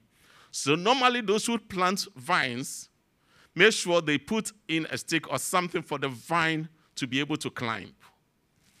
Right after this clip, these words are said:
Jesus says, "I am the vine and you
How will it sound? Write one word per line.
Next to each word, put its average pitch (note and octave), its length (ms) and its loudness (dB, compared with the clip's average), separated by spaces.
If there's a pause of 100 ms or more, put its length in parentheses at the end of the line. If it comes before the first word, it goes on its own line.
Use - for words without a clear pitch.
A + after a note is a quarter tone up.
(800)
Jesus C#4 340 6
says, G#3+ 320 4
"I G3 200 2 (140)
am C4+ 300 4
the C#3+ 100 0
vine A2 500 -2 (360)
and C#3+ 140 -4
you G3 360 -2